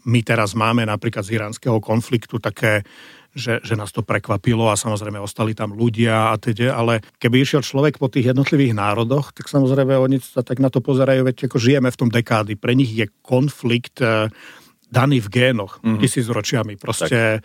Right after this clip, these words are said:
Speaker 1: ako si povedala, hej, že koľko náboženstiev, ale to je nielen na náboženstvách, ale aj o rôznych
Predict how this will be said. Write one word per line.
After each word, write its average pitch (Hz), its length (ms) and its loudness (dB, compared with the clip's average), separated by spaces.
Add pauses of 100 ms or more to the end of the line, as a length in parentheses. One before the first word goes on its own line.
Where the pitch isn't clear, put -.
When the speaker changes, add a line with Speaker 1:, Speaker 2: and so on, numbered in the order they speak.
(120)
Speaker 1:
ako 156 260 -8
si 147 140 -2
povedala, 127 560 0
hej, 127 160 0
že 120 80 -6
koľko 143 320 -2
náboženstiev, 123 680 0
ale 120 160 2
to 120 140 -2
je 123 40 2
nielen 147 220 2
na 110 240 -2
náboženstvách, 113 760 -2
ale 117 180 2
aj 123 140 2
o 120 100 2
rôznych 123 460 2